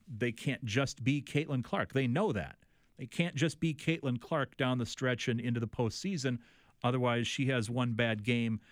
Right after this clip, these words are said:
and they're in trouble. So that's the thing. Caitlin Clark gets all the focus, and, and she's m-,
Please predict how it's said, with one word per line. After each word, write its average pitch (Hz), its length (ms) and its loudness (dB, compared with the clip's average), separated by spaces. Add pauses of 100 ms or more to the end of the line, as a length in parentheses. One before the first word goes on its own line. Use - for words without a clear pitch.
(200)
and 117 120 2
they're 110 120 2
in 107 100 4
trouble. 104 380 0 (480)
So - 140 -8
that's 156 180 2
the 147 80 2
thing. 123 340 2
Caitlin 135 320 0
Clark 160 240 2
gets 123 180 0
all 139 140 4
the 113 80 2
focus, 139 540 2
and, 107 180 0 (380)
and 117 100 -4
she's 156 260 0
m-, 127 220 0